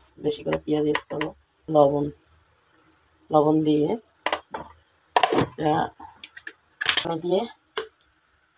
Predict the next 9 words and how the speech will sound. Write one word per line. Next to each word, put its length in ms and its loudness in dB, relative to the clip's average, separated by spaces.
কিছুক্ষণ 400 -6
ভিজিয়ে 240 4
রাখবো, 240 2
বেশি 240 -6
না, 120 0
অল্প 200 -2
পরিমাণে 340 -2
পানি 220 -4
দিলে 220 -2